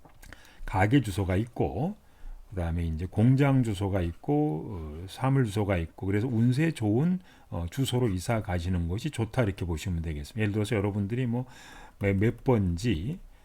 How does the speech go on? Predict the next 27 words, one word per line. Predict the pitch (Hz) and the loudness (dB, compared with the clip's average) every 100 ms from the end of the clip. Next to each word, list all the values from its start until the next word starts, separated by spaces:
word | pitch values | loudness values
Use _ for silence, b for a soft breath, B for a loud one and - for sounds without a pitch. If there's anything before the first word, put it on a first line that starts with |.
| b - | b -6
뭐, | 90 | -2
몇 | 92 120 - | 0 0 2
동, | 131 131 127 127 | 2 4 0 -4
이렇게 | 95 - | -8 -2
몇 | 98 107 - | 0 0 0
호라고 | 127 113 120 | 0 2 0
할 | 160 - | -2 -2
때 | - 101 76 B B B | -2 -4 -6 B B B
이 | 127 139 | -4 -4
주소, | - 131 139 135 135 | -2 0 4 4 4
이 | 120 160 | 2 -2
주소에 | - 127 117 123 147 202 | -2 -6 -2 0 2 0
일단 | 135 - 131 127 117 | -4 -2 0 2 0
이제, | 110 117 107 | 0 -2 -2
에, | 104 101 95 90 92 b b b - | -4 -4 -4 -4 -8 b b b -8
운명, | 117 131 185 175 151 117 | 0 4 4 4 2 4
운명이라는 | 147 185 160 123 98 | 4 4 4 2 0
게 | 82 | -2
있어요. | 78 - 90 76 | -6 -6 -8 -6
그래서 | 107 92 98 | -2 -2 -2
복이 | 92 107 104 | -2 -2 2
있는 | 113 107 | 4 2
주소가 | 92 87 90 87 | 0 -4 -2 0
있고 | 82 - | -2 -2
나쁜 | 90 80 104 92 | -4 -4 -4 -4
주소가 | 85 90 | -2 0
있으니까 | 117 - 104 78 - 92 | 0 0 -2 -4 -6 -8